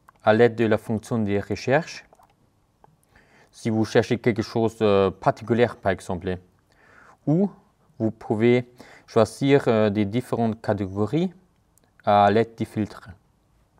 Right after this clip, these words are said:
ou regarder simplement les dernières vidéos sur History, c'est-à-dire, euh, histoire. Allez, formez-vous et devenez des vrais experts GEDA.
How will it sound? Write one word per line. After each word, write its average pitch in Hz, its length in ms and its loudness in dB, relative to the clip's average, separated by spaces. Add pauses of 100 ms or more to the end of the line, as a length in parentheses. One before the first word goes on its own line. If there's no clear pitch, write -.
(640)
ou 110 100 -2
regarder 101 720 -2
simplement 151 840 -6 (160)
les 98 120 -2
dernières 117 480 -2
vidéos 117 480 -4
sur 120 380 -4 (640)
History, 95 500 -4 (960)
c'est-à-dire, 101 540 -4 (260)
euh, 95 240 -10 (100)
histoire. - 480 -8 (1200)
Allez, 139 300 4 (760)
formez-vous 156 760 4
et 104 100 -2
devenez 123 480 2
des 104 160 -4
vrais 139 400 0
experts 113 480 0 (160)
GEDA. 101 360 0